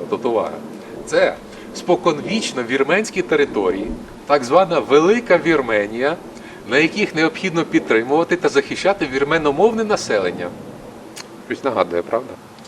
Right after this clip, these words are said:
Хоча Н К Р не було визнано жодною країною-членкиною оон, в тому числі і Вірменією. Збройний конфлікт продовжувався, він був, ну, так би мовити, заморожений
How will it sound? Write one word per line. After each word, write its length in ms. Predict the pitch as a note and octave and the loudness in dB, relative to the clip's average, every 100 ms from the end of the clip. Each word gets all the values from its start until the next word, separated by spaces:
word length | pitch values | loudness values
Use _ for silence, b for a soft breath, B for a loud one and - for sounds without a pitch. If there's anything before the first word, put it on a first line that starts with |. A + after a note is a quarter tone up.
| B B B B B B B B B - - - - | B B B B B B B B B -20 -20 -20 -10
Хоча 400 | D3+ - D#3 C3+ B2 | -6 0 4 4 2
Н 80 | B2 | -2
К 60 | B2+ | -4
Р 260 | A#2+ A2+ A#2 | -2 0 -2
не 160 | A#2 A#2 | -4 -4
було 320 | A#2 E3 A#3 | -2 -2 0
визнано 500 | D3+ A#2 G#2+ A2 A2+ | 0 0 -4 -4 -4
жодною 560 | F#2+ C3+ D3 - B2 A#2 | -4 2 2 2 -2 -4
країною-членкиною 1160 | B2 B2+ B2+ A#2 A2 B2 A#2+ - B2+ A2+ A2 | -2 -2 -4 -6 -4 -2 -2 -2 -2 0 0
оон, 320 | B2 B2 F#2+ D#2 - - - - - | 2 4 2 0 -8 -20 -20 -20 -2
в 20 | |
тому 240 | F3+ D#3 E3 | 2 2 0
числі 300 | F3+ - D#3 | -2 -2 -2
і 100 | C3 | 0
Вірменією. 600 | D#3 D3+ A2 F#2+ E2+ D#2 D2+ - - - - - - - - - - - - - | 0 2 0 -2 -10 -10 -14 -20 -20 -20 -20 -20 -20 -20 -20 -20 -20 -20 -18 -2
Збройний 360 | E3 B3+ B3 | 4 4 4
конфлікт 520 | - E3 A#2+ A#2+ - - - - - - - | 0 -2 -2 -4 -4 -8 -20 -20 -20 -18 -2
продовжувався, 760 | - C3+ A#2 G#2+ C3+ C#3+ D3+ | 2 4 4 2 0 2 0
він 160 | E3+ E3 | -2 0
був, 200 | D3+ C#3+ - - | -2 -2 -6 -12
ну, 140 | E3 D3 | -10 -4
так 140 | C3 B2+ | -2 0
би 80 | |
мовити, 300 | C#3+ C3+ B2 | 2 0 0
заморожений 680 | C3+ D3+ D3 G#2 F2 G#2 C#3 | 0 0 2 0 -2 -6 -10